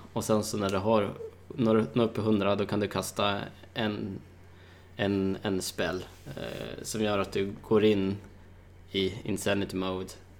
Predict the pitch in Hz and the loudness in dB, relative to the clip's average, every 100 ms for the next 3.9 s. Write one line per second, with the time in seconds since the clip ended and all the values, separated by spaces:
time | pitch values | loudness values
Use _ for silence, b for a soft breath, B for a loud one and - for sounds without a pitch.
0 | - - - - - 104 110 110 120 - | -20 -20 -14 -8 -2 4 6 6 4 2
1 | 101 95 117 98 92 87 92 95 95 - | 2 2 2 0 -2 -2 -2 -2 -4 -4
2 | - 104 104 107 110 113 107 107 101 104 | -2 2 2 2 0 2 4 6 4 4
3 | 101 101 98 95 104 92 98 95 - | 2 2 0 2 0 0 0 0 -2